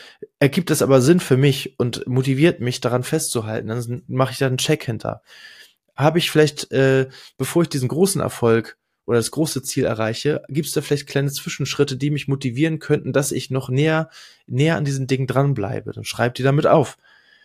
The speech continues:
Und dann ist wichtig, halt den Fokus auf dich zu halten.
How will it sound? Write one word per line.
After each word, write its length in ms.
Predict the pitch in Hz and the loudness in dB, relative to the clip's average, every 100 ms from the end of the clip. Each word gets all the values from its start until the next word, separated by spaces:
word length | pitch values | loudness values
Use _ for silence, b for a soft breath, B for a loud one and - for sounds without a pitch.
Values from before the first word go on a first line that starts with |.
| b b _ | b b _
Und 180 | 139 143 | 4 6
dann 200 | 160 180 | 6 4
ist 200 | - - | 0 -2
wichtig, 320 | 135 135 147 | -2 0 -2
halt 140 | 135 120 | -2 -2
den 100 | 104 | -6
Fokus 440 | - 139 143 160 | 4 4 4 -2
auf 120 | 151 | -2
dich 240 | - 202 - | -2 -2 -2
zu 200 | 127 107 | -6 -4
halten. 320 | 110 - | -8 -10